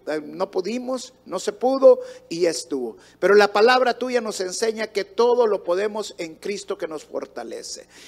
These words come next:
que tú nos haces más que vencedores, Señor, y que para nosotros, mm, si estamos en ti, Señor, podemos llegar a ser y obtener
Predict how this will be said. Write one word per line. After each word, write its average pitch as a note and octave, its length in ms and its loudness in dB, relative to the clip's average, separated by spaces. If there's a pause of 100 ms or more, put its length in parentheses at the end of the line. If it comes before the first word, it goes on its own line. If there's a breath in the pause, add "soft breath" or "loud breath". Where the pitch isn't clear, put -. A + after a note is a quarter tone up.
que G3+ 140 2
tú C4 240 -2
nos A#3+ 200 -4
haces A#3 420 0
más A3 300 -2
que A3 140 -6
vencedores, C#3+ 760 -6
Señor, A2 500 -16 (380 loud breath)
y G3+ 100 -6
que G#3 160 2
para F#3+ 260 -2
nosotros, B3 760 2
mm, F#3 220 -16 (260)
si - 260 -4
estamos B3 560 -2
en F#3 300 -8
ti, C#4 160 -6
Señor, B3 440 -2 (280 loud breath)
podemos B3 400 4
llegar G#3+ 600 0
a F3+ 200 -4
ser A#3+ 500 -2 (240)
y F#3+ 140 -2
obtener F#3+ 600 -4